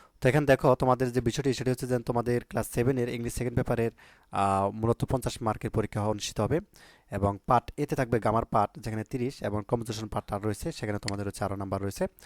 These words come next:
তো প্রথমে হচ্ছে fill in the blanks রয়েছে, যে বক্সগুলো রয়েছে, এখান থেকে সুইটেবল ওয়ার্ডগুলো নিয়ে আমাদেরকে যে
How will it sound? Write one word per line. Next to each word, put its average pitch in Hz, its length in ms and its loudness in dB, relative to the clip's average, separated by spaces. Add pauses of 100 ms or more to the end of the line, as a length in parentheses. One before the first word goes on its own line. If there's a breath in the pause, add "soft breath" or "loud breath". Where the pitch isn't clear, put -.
(560 loud breath)
তো - 80 0
প্রথমে 156 300 4
হচ্ছে 165 220 2
fill 147 280 -2
in 147 80 0
the 143 160 4
blanks 120 320 -2
রয়েছে, 117 320 -2
যে 110 160 0
বক্সগুলো 117 840 -2
রয়েছে, 110 220 2
এখান 120 120 -4
থেকে 113 160 -6
সুইটেবল 123 400 2
ওয়ার্ডগুলো 120 380 2
নিয়ে 143 300 -2
আমাদেরকে 110 400 -6
যে 104 280 -2